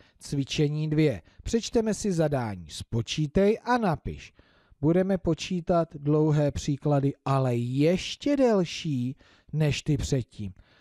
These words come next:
Tak to musíme pomalu znázorňovat, teda už ne, to by bylo velký maglajs, takže pěkně pamětně. Já vždycky přečtu kousek příkladu, počkám,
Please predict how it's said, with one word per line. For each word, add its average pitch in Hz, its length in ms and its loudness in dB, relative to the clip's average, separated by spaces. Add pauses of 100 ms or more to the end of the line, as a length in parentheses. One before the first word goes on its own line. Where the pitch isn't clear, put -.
(280)
Tak 151 220 0
to 165 140 0
musíme 151 460 -2
pomalu 147 640 2 (220)
znázorňovat, 147 880 2
teda 147 280 2
už 139 180 -2
ne, 143 160 -2
to 143 180 -2
by 135 120 2
bylo 135 280 2
velký 139 360 0
maglajs, 131 560 -2 (360)
takže 135 420 0
pěkně 143 460 -2
pamětně. 117 720 -4 (120)
Já 143 240 0
vždycky 170 400 -2
přečtu - 420 -4
kousek 143 400 -4
příkladu, 151 760 2 (520)
počkám, 151 1080 0